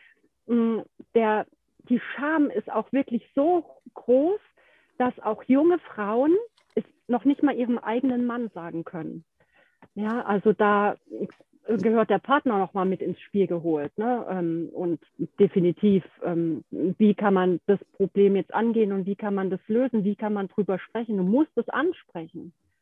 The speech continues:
Ja, also die Frau hat bitterlich geweint zum Beispiel, weil der Leidensdruck einfach so groß war und sie das Gefühl hatte, sie kann es niemandem sagen. Aber es muss doch einer einen Anfang machen. Und es können ja nicht alle zu, ne, zu mir jetzt in den Kurs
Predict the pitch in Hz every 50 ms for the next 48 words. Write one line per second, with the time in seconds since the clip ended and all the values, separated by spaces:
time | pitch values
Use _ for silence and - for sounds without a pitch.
0 | _ _ _ _ _ _ _ _ _ _ 175 190 196 208 - 202 175 190 - -
1 | - 214 226 233 226 196 - 254 240 - 254 220 214 220 190 - - 214 180 190
2 | 240 277 339 349 320 - - 220 208 180 185 185 190 - _ - 190 175 190 190
3 | 175 190 185 185 196 254 277 294 277 254 - _ - 226 - 190 208 196 214 202
4 | - _ 208 - - - 233 269 311 - _ 226 190 170 190 180 - 226 202 220
5 | 208 - - 214 - - 269 269 269 277 254 262 247 - 240 - - 240 233 233
6 | 214 - - 220 226 233 226 214 208 202 208 208 208 - 214 220 262 294 240 190
7 | 175 - - - - - - - - - 202 214 208 - - 254 269 - - -
8 | - 208 240 240 226 233 - 254 311 - - 277 233 208 190 175 190 175 - _
9 | _ _ _ - 214 220 - - 285 269 254 240 233 220 - - 262 262 233 -
10 | _ 240 247 233 220 185 160 - - - - 233 247 254 208 - - _ _ -
11 | - 151 143 165 233 202 170 - _ _ _ _ _ _ _ _ _ _ - 254
12 | 247 294 330 330 320 254 220 - - 196 220 - - 240 208 -